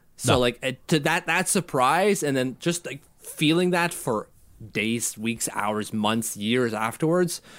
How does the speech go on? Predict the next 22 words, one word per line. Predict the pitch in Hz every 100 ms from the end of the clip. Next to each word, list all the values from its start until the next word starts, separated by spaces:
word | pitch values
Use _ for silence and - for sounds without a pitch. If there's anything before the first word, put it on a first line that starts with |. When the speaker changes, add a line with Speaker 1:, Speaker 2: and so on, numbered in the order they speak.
| -
Speaker 2:
Mm-hmm. | 117 117 127
Speaker 1:
incredible. | 123 110 104 92 92
It | 123 -
fills | 214 180 110
me | 110 131
with | 104 -
a |
bunch | 110 107 104 110
of, | 90
like, | 101 98
warmth. | 113 107 101 90 104
I | 101
can | 117
only, | 113 110
in | 113
my, | 110 107
like, | 107 -
co-, | - -
like, | 117 107 - -
cold, | - 113 107 104 104
dead | 107 104
heart. | - 107 104 92 -